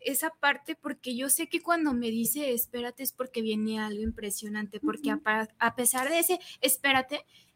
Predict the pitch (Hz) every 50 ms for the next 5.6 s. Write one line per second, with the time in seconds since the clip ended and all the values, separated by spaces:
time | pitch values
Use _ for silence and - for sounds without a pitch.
0 | _ _ _ _ _ _ _ _ _ _ - - - 339 320 311 311 311 320 320
1 | 320 - 320 302 294 311 294 285 294 294 285 269 262 277 262 - 254 247 240 233
2 | 220 208 220 220 202 220 233 247 269 302 320 311 302 302 302 294 285 277 285 -
3 | 277 - 302 277 262 269 - - 359 349 349 349 339 349 330 320 311 294 294 302
4 | 311 302 254 240 226 214 - - 247 240 240 233 226 208 202 202 202 196 196 185
5 | 185 175 190 247 262 254 - - 294 294 302